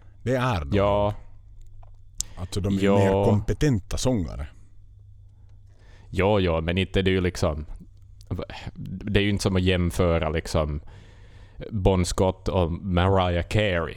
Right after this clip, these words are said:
Speaker 2: liksom, <laughs> utan det är
Speaker 1: Nej.
Speaker 2: nog himla, himla lika
Speaker 1: Mm.
Speaker 2: ändå. Det, det, så är det ju.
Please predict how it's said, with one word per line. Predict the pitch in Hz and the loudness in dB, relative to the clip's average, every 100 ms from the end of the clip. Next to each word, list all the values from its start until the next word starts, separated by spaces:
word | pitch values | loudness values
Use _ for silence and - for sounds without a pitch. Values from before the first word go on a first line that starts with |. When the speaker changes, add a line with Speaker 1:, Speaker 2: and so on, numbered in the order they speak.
| - - | -14 -8
Speaker 2:
liksom, | 92 80 - 87 - | -4 -4 -2 2 2
<laughs> | - - | 4 2
utan | 107 107 | 4 4
det | 107 | 4
är | 104 | 2
Speaker 1:
Nej. | 98 | 2
Speaker 2:
nog | 92 | 2
himla, | 107 92 87 82 - - - | 2 2 2 0 -2 -12 -6
himla | - 117 107 95 92 | 0 2 4 4 2
lika | 98 107 85 - 80 - | 2 0 -2 -4 -10 -6
Speaker 1:
Mm. | 113 113 101 98 | -2 -2 -2 -4
Speaker 2:
ändå. | 73 - - - - | -4 -6 -10 -12 -8
Det, | 104 90 82 | -2 -2 -2
det, | 90 80 73 - - - | -4 -4 -6 -16 -18 -10
så | - 82 | -4 -4
är | 78 | -4
det | |
ju. | - | -10